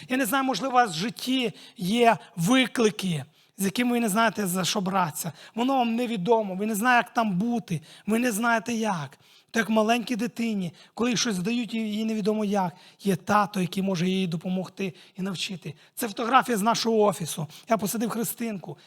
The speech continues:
І це просто фотографія, бо вона хотіла побачити, я кажу: «Сідай». Але інколи так в житті трапляється. Ти посадила за той комп'ютер і кажуть: «Зроби». Ти навіть не знаєш, як його включити. А тобі кажуть: «Зроби».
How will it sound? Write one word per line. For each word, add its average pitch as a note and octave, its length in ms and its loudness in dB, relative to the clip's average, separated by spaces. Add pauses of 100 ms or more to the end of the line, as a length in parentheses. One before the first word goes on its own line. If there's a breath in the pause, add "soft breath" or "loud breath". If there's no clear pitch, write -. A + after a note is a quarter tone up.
(140 loud breath)
І B3+ 200 -2 (200 loud breath)
це - 100 0
просто D4+ 320 0
фотографія, G#3+ 840 4 (220 loud breath)
бо G3+ 80 -2
вона A3+ 160 2
хотіла G#3+ 300 -2
побачити, G#3 500 2
я F#3 60 -6
кажу: F3+ 220 -4
«Сідай». G#3+ 460 2 (540 soft breath)
Але A#3 260 2
інколи B3+ 300 2
так A3 140 0
в - 20 -4
житті G#3+ 240 -4
трапляється. E3+ 840 -2 (420)
Ти F3 120 -4
посадила G3 480 -2
за F#3+ 60 -6
той G3+ 140 -4
комп'ютер F3 380 -6
і F3+ 40 -2
кажуть: C#3 400 -4 (260 soft breath)
«Зроби». D#3 580 -2 (1120)
Ти F#3+ 80 -6
навіть E3 180 -2
не F3+ 100 -2
знаєш, F3+ 240 -4
як E3+ 120 -10
його E3 120 -4
включити. - 600 -8 (1600)
А D#3+ 80 -8
тобі D#3 120 0
кажуть: D3+ 300 -2
«Зроби». C#3+ 480 -2